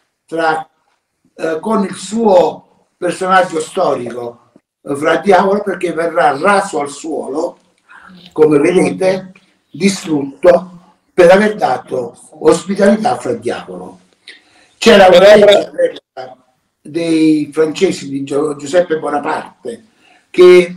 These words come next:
Speaker 1: mm, non riuscendo da, a prendere, eh, fra diavolo, questo numero uno dei briganti così dichiarato, nemici della Francia, dei francesi, ehm,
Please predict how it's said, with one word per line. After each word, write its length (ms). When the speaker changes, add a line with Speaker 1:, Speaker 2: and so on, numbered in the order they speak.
Speaker 1:
mm, 340
non 220
riuscendo 520
da, 300
a 120
prendere, 680
eh, 840
fra 200
diavolo, 580
questo 580
numero 540
uno 480
dei 340
briganti 720
così 420
dichiarato, 800
nemici 480
della 240
Francia, 720
dei 160
francesi, 840
ehm, 960